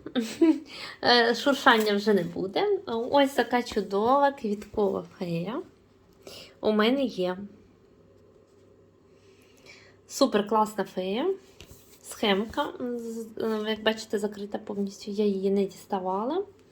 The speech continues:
Дуже-дуже-дуже гарна фея.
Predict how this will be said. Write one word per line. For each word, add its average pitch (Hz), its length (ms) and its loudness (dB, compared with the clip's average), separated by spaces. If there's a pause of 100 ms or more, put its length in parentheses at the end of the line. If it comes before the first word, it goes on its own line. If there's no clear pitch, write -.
(1040)
Дуже-дуже-дуже 214 920 2
гарна 196 360 -2 (120)
фея. 190 320 -8